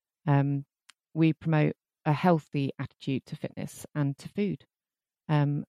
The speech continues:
and we encourage our audience to do the same and to support each other to achieve whatever goal they want. I mean, Holly just launched, our digital editor just launched a digital campaign at, um, the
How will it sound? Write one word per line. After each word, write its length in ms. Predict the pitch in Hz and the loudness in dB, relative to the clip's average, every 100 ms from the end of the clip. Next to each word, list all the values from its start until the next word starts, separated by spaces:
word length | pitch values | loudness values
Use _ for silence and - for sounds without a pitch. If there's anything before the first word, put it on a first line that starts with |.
| - | -4
and 260 | 160 156 147 | -2 0 2
we 120 | 156 | 0
encourage 400 | 151 165 156 160 | 2 2 2 2
our 80 | 156 | 0
audience 340 | 151 156 - | 0 -2 -4
to 100 | - | -4
do 120 | 160 | 0
the 80 | 160 | 0
same 560 | 151 180 214 135 147 147 | 0 0 0 -2 -6 -6
and 100 | 160 | -6
to 60 | 160 | -6
support 340 | - - 220 | -6 -2 -2
each 140 | - - | -2 -2
other 160 | 139 143 | -2 -4
to 100 | 156 | -6
achieve 300 | - 160 147 | -6 -6 -4
whatever 260 | - 156 | -2 -2
goal 180 | 156 151 | -2 0
they 100 | 160 | 0
want. 240 | 170 190 - | 0 -2 -2
I 40 | |
mean, 140 | 170 170 | -2 -2
Holly 300 | - 185 175 | 2 2 0
just 220 | 151 - | -4 -4
launched, 320 | 151 135 - _ _ _ - | -6 -6 -12 _ _ _ -4
our 100 | 160 | -2
digital 280 | 165 - 156 | -2 -2 -4
editor 240 | - 156 | -4 -8
just 180 | 156 - | -8 -6
launched 240 | 151 - | -8 -4
a 140 | 151 147 | -4 -4
digital 320 | 170 - 139 | -6 -8 -8
campaign 400 | 151 139 143 143 | -6 -4 -4 -6
at, 80 | - _ | -8 _
um, 300 | 143 139 139 151 - _ | -6 -4 -6 -12 -20 _
the 180 | 143 139 | -6 -4